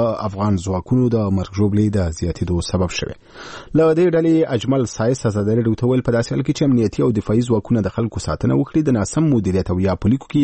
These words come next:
د مخالفینو د نفوذ له کبله دوی تر پرله پسې دا ډول بریدونه لاندې راسي. زموږ همکار یوسف خان زدران ښاغلی سایس د وروستیو دغو پیښو د پیښېدو د علت په اړه پوښتلی. نوموړی وایي،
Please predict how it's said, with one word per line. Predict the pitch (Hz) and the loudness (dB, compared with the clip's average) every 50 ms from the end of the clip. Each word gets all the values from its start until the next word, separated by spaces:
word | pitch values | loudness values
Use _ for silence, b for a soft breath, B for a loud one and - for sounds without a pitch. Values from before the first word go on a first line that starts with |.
| 135 | 2
د | 123 113 | 2 2
مخالفینو | 104 - - 107 92 98 - - 160 156 | 0 0 0 -2 -2 0 0 0 0 2
د | 135 131 | 2 2
نفوذ | 123 104 - - 120 110 | 0 0 0 -2 -2 -2
له | 107 98 | -2 -2
کبله | - - 110 143 - - - B B B B B B B - | 0 0 0 0 0 0 -2 B B B B B B B 0
دوی | 139 143 143 | 0 0 2
تر | 135 - 120 - - | 0 -2 -2 -2 -2
پرله | 175 165 151 113 | -2 0 0 -2
پسې | - - - - 98 90 | -2 -4 -4 -2 -2 0
دا | 82 85 | 0 0
ډول | 80 82 85 90 95 | 0 0 0 0 0
بریدونه | 107 - 110 101 - 85 85 | 0 -2 -2 -2 -2 -4 -4
لاندې | 78 - - - 85 - - | -4 -4 -4 -4 -4 -4 -4
راسي. | 65 - - - - B B B B B B B B B - | -4 -4 -4 -4 -6 B B B B B B B B B 0
زموږ | 98 113 123 127 120 | 2 2 2 2 2
همکار | 120 127 123 - 135 131 135 | 0 0 0 0 0 0 0
یوسف | 135 123 - 127 - | 0 0 -2 -4 -4
خان | - 139 135 | -2 0 0
زدران | 123 120 123 120 131 139 135 113 | 0 0 0 0 0 0 0 0
ښاغلی | 104 - - 107 98 113 113 110 107 | -2 -4 -6 -4 0 2 2 2 0
سایس | - - 101 95 104 127 135 - | 0 0 0 0 2 0 0 0
د | - | 0
وروستیو | 120 104 98 101 - - - 160 165 151 120 98 | 0 0 0 -2 -6 -4 -2 0 2 2 2 2
دغو | 98 98 90 90 | 0 -2 -2 -4
پیښو | - - 95 92 - - 131 139 | -4 -2 -4 -4 -2 0 0 2
د | 131 110 92 | 2 2 0
پیښېدو | 85 - 87 78 73 - 92 92 110 120 123 127 120 | -2 -2 -6 -8 -6 -4 -2 0 2 2 2 2 2
د | 110 | 2
علت | 90 85 95 110 104 - - - | 0 2 0 0 0 -2 -6 -8
په | 64 | -8
اړه | - - | -8 -8
پوښتلی. | - - - - - - - 82 85 92 | -10 -12 -12 -14 -12 -10 -8 -6 -4 -2
نوموړی | 92 92 92 98 104 107 110 | 0 2 2 2 2 2 2
وایي، | 120 131 147 | 2 2 0